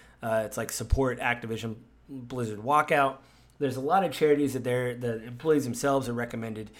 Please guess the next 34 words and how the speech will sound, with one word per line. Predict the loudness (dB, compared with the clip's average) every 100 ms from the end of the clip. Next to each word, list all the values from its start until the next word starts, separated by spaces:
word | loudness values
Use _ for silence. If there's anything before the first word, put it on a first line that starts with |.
| -20 -20 -8
giving | -2 0 0
money | 0 -4
to. | -6 -6 -6 -6 -14 -20
So | -6 0
I'm | 2
gonna | 4 4
do | 4
that. | 4 2 2
But | 4
also, | 4 2 0 -2 -4 -10 -20 -20 -10 -4
if | 0
you | 2
just | 2 0
say, | -2
"Listen, | 0 0 0 -6 -8 -16 _ _ _ _ _ -8 6
I | 6
don't | 8
know | 6
who |
to | 4
give | 4 2
money | 2
to. | 0 2 0
I |
don't | 0
know | -4
if | -6
this | -10
is |
going | -8 -8
to | -8
the | -8
right | -10
place. | -2 0 0 -4